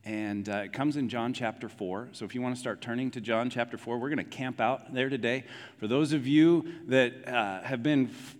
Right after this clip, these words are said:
you know, getting calluses on your fingers, flipping around all the scriptures that we've had the last four weeks in our Kingdom, uh, Economics series, today I've got good news for you. We're gonna camp out in John chapter four.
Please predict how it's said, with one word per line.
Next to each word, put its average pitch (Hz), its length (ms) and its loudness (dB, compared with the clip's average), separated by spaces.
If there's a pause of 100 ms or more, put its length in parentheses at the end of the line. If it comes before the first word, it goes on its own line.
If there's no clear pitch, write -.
(180)
you 139 120 0
know, 113 120 0
getting 135 280 2
calluses 165 540 2
on 156 160 6
your 135 100 4
fingers, 143 400 4
flipping 165 320 2
around 143 320 6
all 151 300 6
the 135 140 0
scriptures 147 600 0
that 139 140 2
we've 131 180 0
had 139 200 4
the 127 100 2
last 143 340 6
four 143 200 4
weeks 151 320 6
in 127 100 2
our 120 100 4
Kingdom, 147 580 4 (400)
uh, 113 280 2
Economics 143 800 2
series, 120 500 2
today 156 420 2
I've 120 160 -2
got 127 180 0
good 151 140 -2
news 151 240 4
for 131 140 -4
you. 123 240 2
We're 120 120 -2
gonna 139 160 -2
camp 127 360 -6
out 104 180 -2
in 92 80 -8
John 104 240 -4
chapter 98 320 -6
four. 92 360 -10